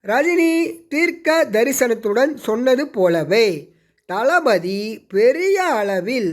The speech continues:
பேசப்பட்ட படமாக அமைந்து வெற்றிகரமாய் ஓடி வரலாறு காணாத வசூலையும் அள்ளித் தந்தது. தமிழ் திரையில் சூப்பர் ஸ்டார் ரஜினிகாந்த் அவர்கள், மலையாள மெகா ஸ்டார் மம்முட்டி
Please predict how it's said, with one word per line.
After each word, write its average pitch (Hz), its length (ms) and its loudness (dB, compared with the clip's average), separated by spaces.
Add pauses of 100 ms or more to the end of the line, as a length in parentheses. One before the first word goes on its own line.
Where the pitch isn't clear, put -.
பேசப்பட்ட 294 720 -4
படமாக 185 600 -2 (600)
அமைந்து 175 640 -4 (480)
வெற்றிகரமாய் 247 1040 0
ஓடி 196 360 0 (500)
வரலாறு 359 720 2
காணாத 247 500 -2
வசூலையும் 208 760 -4 (160)
அள்ளித் 320 480 0
தந்தது. 254 460 2 (840)
தமிழ் 427 460 0
திரையில் 214 600 2 (120)
சூப்பர் 339 440 -2
ஸ்டார் 214 340 0
ரஜினிகாந்த் 208 640 -2
அவர்கள், 170 440 2 (520)
மலையாள 226 680 0 (320)
மெகா 247 400 -4
ஸ்டார் 240 380 -2
மம்முட்டி 294 540 -4